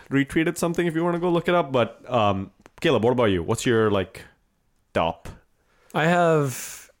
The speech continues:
Speaker 2: a white Liverpool jersey and a black Liverpool jersey. I'd like a red one. Just
Speaker 1: You don't have a red
Speaker 2: I don't have a
Speaker 1: Liverpool
Speaker 2: red one, no.
Speaker 1: <laughs>
Speaker 2: Or, um,
Speaker 1: But which one would you get if you could get one?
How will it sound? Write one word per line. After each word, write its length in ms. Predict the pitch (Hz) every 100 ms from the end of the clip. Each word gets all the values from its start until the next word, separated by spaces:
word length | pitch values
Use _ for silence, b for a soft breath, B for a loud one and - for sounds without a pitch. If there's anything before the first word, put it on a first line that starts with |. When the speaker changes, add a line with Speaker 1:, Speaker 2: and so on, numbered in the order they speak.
| -
Speaker 2:
a 280 | 127 117
white 400 | 110 127 131 -
Liverpool 300 | 139 123 139
jersey 340 | 120 127 120 127
and 80 | 107
a 60 |
black 340 | 101 117 110 123
Liverpool 320 | 113 101 113
jersey. 340 | 113 107 113
I'd 120 | 117
like 160 | 151 139
a 20 |
red 220 | 107 117 123
one. 260 | 160 170 - _ _ -
Just 260 | 143 - _ - - -
Speaker 1:
You 160 | 147 151
don't 100 | -
have 220 | 185 160
a 60 | 143
red 140 | 135
Speaker 2:
I 40 | 160
don't 80 | 220
have 100 | 240
a 20 |
Speaker 1:
Liverpool 260 | 202 233
Speaker 2:
red 0 |
one, 140 | 165 151
no. 1000 | 185 170 131 247 170 147 151 - - -
Speaker 1:
<laughs> 0 |
Speaker 2:
Or, 340 | 196 214 208
um, 560 | 190 175 160 143 127 117
Speaker 1:
But 100 | 170
which 180 | 220 240
one 140 | 233
would 120 | 196
you 100 | 170
get 200 | 147 233
if 100 | 101
you 100 | 120
could 160 | 123 107
get 200 | 151 -
one? 180 | 98